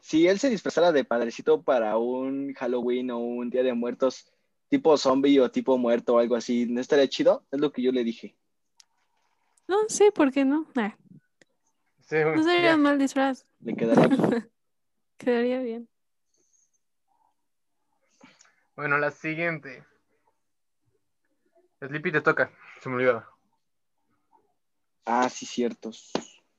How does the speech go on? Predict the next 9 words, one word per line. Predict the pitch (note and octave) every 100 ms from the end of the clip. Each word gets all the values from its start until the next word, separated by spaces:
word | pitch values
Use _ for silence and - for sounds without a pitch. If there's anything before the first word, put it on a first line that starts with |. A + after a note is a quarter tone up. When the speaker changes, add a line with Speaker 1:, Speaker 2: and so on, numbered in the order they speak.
| _ _ _ _ - _ _ - - _ -
Speaker 1:
¿Cuál | A#2+ B2
era? | A#2 - _ _ _ _
<laughs> | C3+ - E3 - D3+ A#3+ C4 A3+ D#3+
No, |
aquí | D3 D3
ya | C#3+
la | B2
tengo, | A#2 G#2
perdón. | G2+ G2+ F#2+